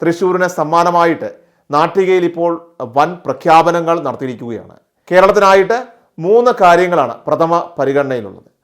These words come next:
അതിലൊന്ന് നാട്ടികയിലെ മിനി ഫിഷിംഗ് ഹാർബറാണ്. ഇനി അതോടൊപ്പം തന്നെ പ്രഥമ പരിഗണനയുള്ള മറ്റൊന്നാണ് എയിംസ്.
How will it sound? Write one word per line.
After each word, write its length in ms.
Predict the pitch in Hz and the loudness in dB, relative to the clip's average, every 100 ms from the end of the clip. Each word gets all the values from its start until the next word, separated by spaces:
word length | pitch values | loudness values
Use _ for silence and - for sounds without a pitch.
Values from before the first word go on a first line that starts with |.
| _ - | _ -2
അതിലൊന്ന് 340 | 160 208 185 226 - _ _ 143 | 2 4 4 -2 -8 _ _ 0
നാട്ടികയിലെ 680 | 165 175 196 196 196 202 - | 2 2 2 2 0 -4 -6
മിനി 320 | 151 170 196 - | -8 -6 -8 -6
ഫിഷിംഗ് 320 | 156 147 190 147 | -6 -6 -10 -4
ഹാർബറാണ്. 600 | 135 139 123 101 135 240 - _ - | -2 0 -2 -6 -8 -10 -14 _ -4
ഇനി 80 | 185 | 4
അതോടൊപ്പം 380 | 196 226 233 220 | 6 6 4 2
തന്നെ 140 | 214 | 0
പ്രഥമ 300 | 202 185 202 | 0 2 2
പരിഗണനയുള്ള 680 | 202 180 185 190 185 175 175 156 | 2 2 0 0 -2 0 -2 -2
മറ്റൊന്നാണ് 460 | 151 160 143 156 - - | -6 -4 -4 -6 -8 -4
എയിംസ്. 440 | 147 156 - | -4 -4 -10